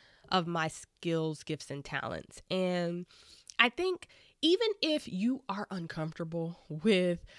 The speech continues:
lots of people knowing you and seeing your face and hearing your message, one part of becoming more visible is just the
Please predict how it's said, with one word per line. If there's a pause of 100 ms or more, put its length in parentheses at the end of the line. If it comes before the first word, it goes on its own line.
(160)
lots
of
people
knowing
you
and
seeing
your
face
and
hearing
your
message, (600)
one (360)
part (180)
of
becoming
more
visible
is
just
the